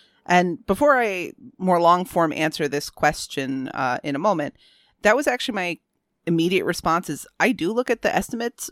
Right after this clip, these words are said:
mostly to add twenty-five percent to them. Like, I, I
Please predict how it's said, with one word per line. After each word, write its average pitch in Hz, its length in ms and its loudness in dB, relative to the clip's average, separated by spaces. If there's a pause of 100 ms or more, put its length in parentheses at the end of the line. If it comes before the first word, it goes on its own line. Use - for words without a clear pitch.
(160)
mostly 185 760 2 (100)
to 165 760 -2 (340)
add 160 540 2 (300)
twenty-five 160 540 0
percent 127 380 -4
to - 80 -8
them. - 300 -12 (220)
Like, 143 120 -6
I, 175 220 4
I 160 240 0